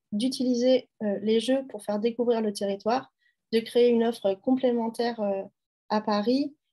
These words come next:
et de désenclaver, euh, cer-, certains quartiers, euh, apporter aussi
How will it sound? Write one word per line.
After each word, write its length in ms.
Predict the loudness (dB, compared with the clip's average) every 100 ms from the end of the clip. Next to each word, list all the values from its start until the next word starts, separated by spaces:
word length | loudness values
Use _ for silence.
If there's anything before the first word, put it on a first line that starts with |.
| -2
et 100 | 0
de 100 | 2
désenclaver, 680 | 2 2 2 0 4 4
euh, 40 | 4
cer-, 360 | -2 -8 -12 -10
certains 380 | -10 -8 -8 -6
quartiers, 600 | -6 -8 -4 0 0 -4 _ _ _ _ 0
euh, 580 | 4 4 4 4 2 0 _ _ _ _ _ _ -6
apporter 440 | -4 -2 -2 2 2
aussi 320 | 2 0